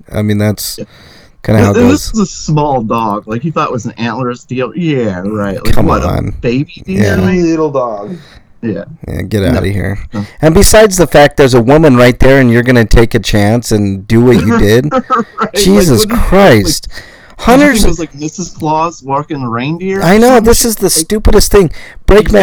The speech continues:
Speaker 3: thinks
Speaker 1: I,
Speaker 3: the world,
Speaker 1: I
Speaker 3: he, he saw The Killer on Netflix and he thought he was the world's
Speaker 1: there's,
Speaker 3: best sniper.
Speaker 1: there's so many,
Speaker 2: <laughs>
Speaker 1: you know, Break, there are so many, uh, hunters that do stupid shit like this. Like, they'll shoot their partners,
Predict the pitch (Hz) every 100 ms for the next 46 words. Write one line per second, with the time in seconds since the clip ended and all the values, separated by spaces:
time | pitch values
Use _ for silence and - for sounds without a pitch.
0 | 170 - 175 202 143 147 147 - - -
1 | 175 151 185 202 220 190 - - 180 151
2 | 131 127 127 - 117 107 - 117 127 117
3 | 120 113 113 113 110 110 208 196 - -
4 | 110 208 208 - - 214 233 226 214 202
5 | 190 139 - 440 427 381 156 180 202 190
6 | - - 160 123 147 151 151 - - -
7 | - - 202 208 180 - 156 160 156 156
8 | 147 131 117 - 117 113 107 104 90 113
9 | 131 139 139 139 120 117 101 113 123 -
10 | - 127 135 - 135 131 123 135 131 117
11 | 107 - 135 - - 131 - 123 113 110
12 | 117 120 127 117